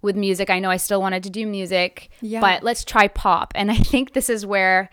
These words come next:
Speaker 1: everything kind of, <laughs> like, not went down the wrong path, but this was where I felt like I was being led in towards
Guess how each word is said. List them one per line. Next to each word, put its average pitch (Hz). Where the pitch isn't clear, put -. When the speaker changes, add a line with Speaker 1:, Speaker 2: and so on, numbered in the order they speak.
Speaker 1:
everything 202
kind 196
of, 185
<laughs> 233
like, 208
not 285
went 269
down 254
the 214
wrong 208
path, 277
but 190
this 190
was 202
where 185
I 180
felt 175
like 180
I 180
was 175
being 180
led 175
in 175
towards 165